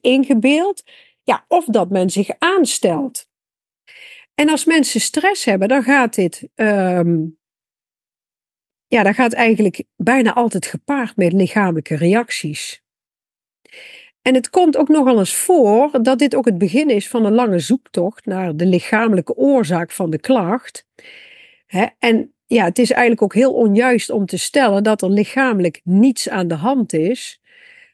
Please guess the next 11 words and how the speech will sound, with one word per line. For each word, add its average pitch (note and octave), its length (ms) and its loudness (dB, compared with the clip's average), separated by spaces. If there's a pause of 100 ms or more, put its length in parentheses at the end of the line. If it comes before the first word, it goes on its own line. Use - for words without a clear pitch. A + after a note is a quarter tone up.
(120)
want G#3 400 0 (180)
er - 160 -2
is - 240 -2
vaak G3 280 0
wel A3+ 280 2
echt - 360 -6
een F#3 120 0
lichamelijke F3+ 640 -2
reactie F3 640 0
op - 120 -10
stress. - 600 -6